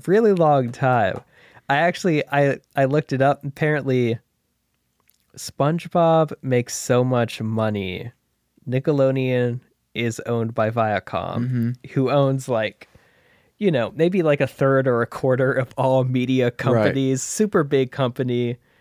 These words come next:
Speaker 1: They own absolutely everyone. M T V, uh, maybe H B O. I don't know.
Speaker 2: Yeah.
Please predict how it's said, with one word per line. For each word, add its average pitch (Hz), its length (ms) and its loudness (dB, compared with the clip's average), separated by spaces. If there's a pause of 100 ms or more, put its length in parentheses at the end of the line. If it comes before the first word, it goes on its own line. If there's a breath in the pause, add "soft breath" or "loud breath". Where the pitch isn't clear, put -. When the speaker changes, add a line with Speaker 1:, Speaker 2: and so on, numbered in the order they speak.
(320 soft breath)
Speaker 1:
They 147 200 2
own 143 160 2
absolutely 123 640 -2
everyone. 113 760 0
M 123 200 -6
T 120 240 -4
V, 113 560 -4 (160)
uh, 110 400 -6 (1600)
maybe 107 400 -10
H 107 220 -10
B 117 160 -2
O. 90 80 -4
I 139 120 0
don't 135 180 2
know. 165 180 2
Speaker 2:
Yeah. 113 100 -4